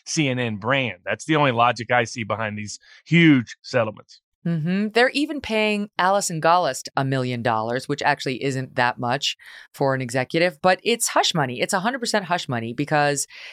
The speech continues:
Speaker 2: they, Zucker and Gollust were fired for cause.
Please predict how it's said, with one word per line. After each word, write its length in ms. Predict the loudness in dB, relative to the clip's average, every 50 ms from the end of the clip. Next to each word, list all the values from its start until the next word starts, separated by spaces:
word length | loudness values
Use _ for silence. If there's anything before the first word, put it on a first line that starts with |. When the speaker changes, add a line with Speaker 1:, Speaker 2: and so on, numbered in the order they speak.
| -20 -14 _
Speaker 2:
they, 320 | 0 2 2 2 2 -2 -4 -8 -12 -12 -12 -14 -18 -10 -6 -6
Zucker 480 | -4 0 2 4 4 4 2 0 -2
and 100 | 0 2
Gollust 300 | 4 4 4 2 0 -2
were 80 | -4 -2
fired 380 | 2 2 4 4 2 0 -4 -8 _ -16
for 240 | -2 2 2 2
cause. 320 | 4 4 4 4 4 4